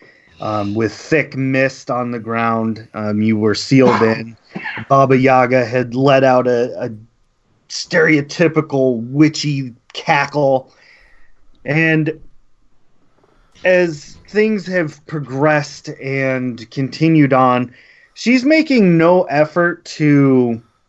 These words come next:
attack you or take back any of the gifts that she once gave you.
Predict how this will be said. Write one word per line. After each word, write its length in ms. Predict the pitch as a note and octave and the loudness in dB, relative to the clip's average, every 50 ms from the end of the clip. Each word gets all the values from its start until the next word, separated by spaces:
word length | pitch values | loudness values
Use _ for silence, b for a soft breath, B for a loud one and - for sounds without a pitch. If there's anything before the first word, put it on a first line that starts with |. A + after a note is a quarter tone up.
| _ _ _ _ _ _ _ _ _ _ _ _ _ _ - | _ _ _ _ _ _ _ _ _ _ _ _ _ _ -4
attack 680 | D3+ C#3+ C#3+ - - C3+ C#3 C3+ B2+ B2 A#2+ - - | -2 -2 -2 -4 -4 -2 0 0 2 0 -2 -4 -6
you 640 | C3+ C3+ C3 C3 C3 C3 B2+ B2+ B2+ B2 B2 B2+ B2 - - | -4 -2 0 2 4 4 4 4 2 0 -2 -4 -6 -10 -6
or 720 | - B2+ C3 B2+ B2+ B2 A#2+ B2 A#2+ A#2+ B2 A#2+ B2+ - _ _ _ _ b b b b b b b b b b b b | -2 2 4 4 6 6 6 4 4 2 0 -2 -6 -10 _ _ _ _ b b b b b b b b b b b b
take 320 | - E3+ D#3+ D3+ D3+ - | -2 0 0 0 -2 -2
back 300 | - C#3 C#3 C#3+ C#3 C#3 | 0 0 0 0 0 -2
any 220 | C#3 C#3+ D3 C#3+ | -2 -2 0 0
of 160 | C#3+ C3+ A#2+ A#2+ | -2 -2 -4 -6
the 80 | C3+ | -8
gifts 420 | B2 A2 B2+ C3+ C3+ C3+ - - - | -8 -6 -4 -4 -4 -6 -8 -10 -8
that 160 | C3+ C3+ C3 | -8 -8 -8
she 180 | - - C#3 | -6 -6 -6
once 380 | C3 A#2+ A#2+ C3 B2 A#2 - - | -4 -4 -2 -4 -4 -4 -8 -10
gave 360 | - A2+ A2+ A#2 A#2 A2+ A2+ | -8 -4 -4 -2 -2 -4 -4
you. 420 | A2+ A#2 A2+ A#2 A#2 A#2 A2+ A2+ | -4 -4 -2 0 0 0 -2 -4